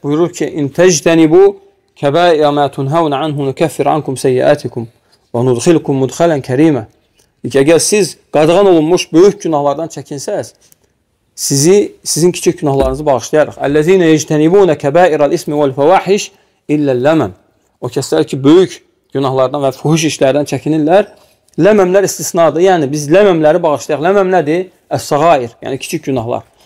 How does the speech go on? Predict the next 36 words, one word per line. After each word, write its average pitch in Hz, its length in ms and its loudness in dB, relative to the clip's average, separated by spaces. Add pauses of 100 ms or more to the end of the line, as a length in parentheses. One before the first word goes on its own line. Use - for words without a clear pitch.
(220)
Lakin 147 440 0 (720)
kiçik - 340 -4
günahlarda 156 580 2
davamiyyətli 156 520 2
olmaq 170 460 2 (1000)
insanın 151 520 0
böyük 170 300 4
günah 156 240 -4
kimi 143 240 -8
təsir 135 320 -6
edir. 117 200 -10
Hətta 170 360 0
bəzən 147 300 0
böyük 151 240 2
günahdan 139 320 -6
pis - 220 -10
təsir 113 280 -12
edir. - 140 -18 (1400)
Çünki 156 240 2
insan 170 440 2 (260)
böyük 202 260 4
günaha 190 280 0
düşən 202 220 -8
kimi 180 140 -6
elə 226 260 4
bir 220 180 -2
tövbə 185 320 2
edir 156 180 -6
ki, 156 160 -8
Allaha, 127 440 -6 (1400)
və 131 100 2
deyir, 170 200 2
o 190 120 4
tövbədən 165 480 2
Allah 156 240 2
sevinir. 101 440 -4